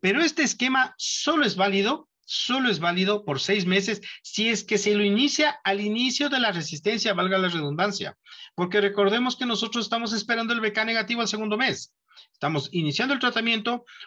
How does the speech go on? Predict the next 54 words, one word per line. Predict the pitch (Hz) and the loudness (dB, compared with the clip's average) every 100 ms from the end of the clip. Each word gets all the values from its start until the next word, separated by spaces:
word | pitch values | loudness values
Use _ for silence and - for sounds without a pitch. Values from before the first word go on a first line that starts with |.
| - | -6
un | 143 | -2
B | 147 | 0
K | 233 | 0
al | 254 | 0
primer | 254 247 | 0 2
mes | 247 262 - | 2 -2 -4
y | - 208 | 0 2
un | |
B | 196 | 2
K | 190 | 2
al | 240 | 0
segundo | 233 233 214 | -2 -2 0
mes. | 151 - - - | -2 -4 -12 -6
Y | 165 | -2
al | 180 | 0
segundo | 208 240 | 0 2
mes, | 240 254 | 0 0
por | 262 | 0
lo | 240 | -2
general, | 220 196 214 | 0 2 2
son | 214 156 | 0 0
negativos. | 220 147 233 156 - - _ - | 0 2 0 -2 -6 -18 _ -2
Pero, | 175 196 | 2 2
¿qué | 262 | 2
pasa | 262 285 294 | 2 2 2
si | 302 | 2
nos | 277 | 0
viene | 208 247 | 2 0
un | 262 | 2
B | 220 | 0
K | 196 233 | 0 -2
positivo | 254 214 190 190 285 | -2 -2 -2 -2 -2
al | |
segundo | 233 196 175 135 | 0 0 0 -2
mes? | 98 - - - - | -4 -8 -20 -16 -2
No | 170 233 | 0 2
debemos | 254 262 262 254 | 2 2 0 0
cambiar | 208 202 220 185 | -2 0 0 0
por | 175 | 0
nada | 170 262 277 | 2 4 4
del | 202 | 4
mundo | 208 220 160 | 2 2 0
el | |
tratamiento | 143 147 170 190 220 | -2 -4 -2 -2 0
inicial, | 202 151 240 311 311 _ _ _ | 0 0 2 0 -2 _ _ _
ni | - 208 | 0 2
tampoco | 214 226 262 277 277 277 269 - - | 2 0 0 -2 0 -2 -4 -18 -4
aumentar | 185 208 202 247 247 | 2 4 4 2 2
una | 262 214 | 2 2
droga, | 214 240 127 | 4 2 0
sea | 110 196 | 0 -2
estreptomicina | 196 214 214 202 185 247 247 - | -2 -4 -2 0 0 0 0 0
o | 190 | 0
levofloxacina, | 208 214 202 - 156 220 170 | 2 0 -2 -4 -4 -2 -4